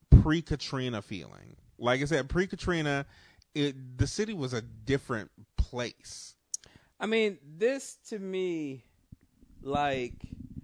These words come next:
Speaker 2: well, I mean, there, there are certain areas, like that, that opening scene where we're, we're, we're at her, uh, her house.
Speaker 1: Uh-huh.
Speaker 2: Like, that's, if I saw that anywhere, I'm like, that's home. That's New Orleans,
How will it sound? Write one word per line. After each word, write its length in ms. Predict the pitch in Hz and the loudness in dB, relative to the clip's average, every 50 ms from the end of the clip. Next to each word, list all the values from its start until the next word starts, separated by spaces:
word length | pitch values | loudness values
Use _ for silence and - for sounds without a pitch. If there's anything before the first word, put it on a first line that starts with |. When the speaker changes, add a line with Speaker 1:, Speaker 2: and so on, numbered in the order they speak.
| - - - _ | -14 -16 -12 _
Speaker 2:
well, 120 | - 220 220 | 6 6 8
I 40 | 214 | 8
mean, 340 | 214 208 196 190 180 170 | 8 8 6 6 4 6
there, 180 | 160 185 185 180 | 10 10 10 10
there 200 | 175 160 180 175 | 10 8 8 8
are 40 | 170 | 8
certain 280 | - 214 202 185 175 | 8 6 6 4 4
areas, 440 | - 175 170 165 165 156 151 143 135 | 6 8 10 12 12 12 10 10 10
like 200 | 135 143 143 - | 8 6 8 8
that, 240 | 147 143 143 139 - | 8 6 6 6 4
that 140 | 147 139 135 | 4 4 8
opening 360 | 151 151 151 151 143 139 131 | 8 6 8 6 4 4 2
scene 380 | 123 - 143 135 127 123 120 120 | 2 2 2 4 4 4 4 4
where 100 | 120 120 | 4 6
we're, 340 | 117 123 120 117 113 110 | 8 8 10 10 8 8
we're, 400 | 107 110 117 117 113 110 110 117 - | 6 4 4 4 6 4 2 2 0
we're 300 | - 123 123 120 120 120 | 2 4 6 6 6 6
at 280 | 120 113 110 120 120 113 | 4 2 4 4 6 6
her, 180 | 120 113 113 | 8 6 8
uh, 280 | 110 107 104 101 98 98 | 8 6 6 4 4 4
her 160 | 90 113 101 | 2 2 0
house. 520 | 92 - - 120 107 95 101 - - - - - | 2 2 4 4 4 2 0 -6 -8 -8 -4 -4
Speaker 1:
Uh-huh. 300 | 117 110 107 98 87 85 87 98 | -4 -2 -2 -4 -6 -10 -2 4
Speaker 2:
Like, 300 | 117 127 127 120 107 107 | 6 6 6 6 6 6
that's, 560 | 135 143 147 139 135 - - - - - - _ _ _ _ _ _ _ _ _ _ | 8 8 8 8 6 4 -2 -12 -12 -14 -16 _ _ _ _ _ _ _ _ _ _
if 160 | - 131 120 | -4 0 4
I 120 | 143 147 151 | 4 4 4
saw 220 | - - 160 156 | 6 6 6 6
that 180 | 147 143 135 - - | 8 6 4 4 2
anywhere, 440 | 160 151 147 139 127 120 117 113 110 | 2 2 4 2 2 4 4 2 2
I'm 140 | 110 113 | 2 0
like, 260 | 113 110 107 101 98 _ _ _ _ _ _ _ - | 0 0 0 -2 -4 _ _ _ _ _ _ _ -4
that's 160 | 113 110 - | -4 -4 -2
home. 320 | 131 127 110 95 87 85 82 | -2 -4 -4 -4 -8 -12 -6
That's 220 | 92 110 110 - - | -4 -4 -4 -4 -4
New 80 | 110 | -2
Orleans, 340 | 107 104 101 92 82 67 | -2 -2 -2 -4 -8 -12